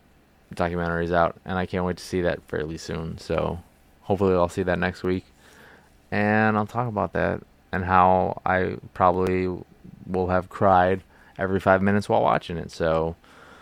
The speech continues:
that will do it for today's episode. There's the,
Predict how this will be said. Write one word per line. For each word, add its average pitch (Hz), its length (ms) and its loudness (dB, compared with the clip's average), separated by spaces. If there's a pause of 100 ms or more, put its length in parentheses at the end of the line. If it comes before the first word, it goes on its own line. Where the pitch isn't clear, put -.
(1080)
that 196 180 2
will 175 80 4
do 143 160 8
it 127 80 6
for 110 100 -6
today's 92 360 0
episode. 110 580 0 (1200)
There's 104 260 -6
the, - 180 -12